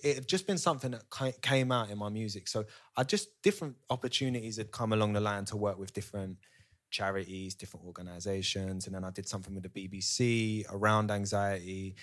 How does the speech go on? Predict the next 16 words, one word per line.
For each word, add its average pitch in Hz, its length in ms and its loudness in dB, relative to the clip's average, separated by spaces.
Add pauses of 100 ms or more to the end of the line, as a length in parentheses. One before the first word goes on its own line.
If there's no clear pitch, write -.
(240)
and 95 100 -4
it 87 80 -8
kind 104 240 2
of 98 120 -2
led 104 260 2
to 98 340 0 (400)
all 107 140 -2
different 98 280 -6
things. 98 380 -2
So 104 380 6 (580)
I'm 110 80 -2
still 139 240 10
very 123 340 12
passionate 104 460 -2
about 85 260 -6
music, 85 520 -10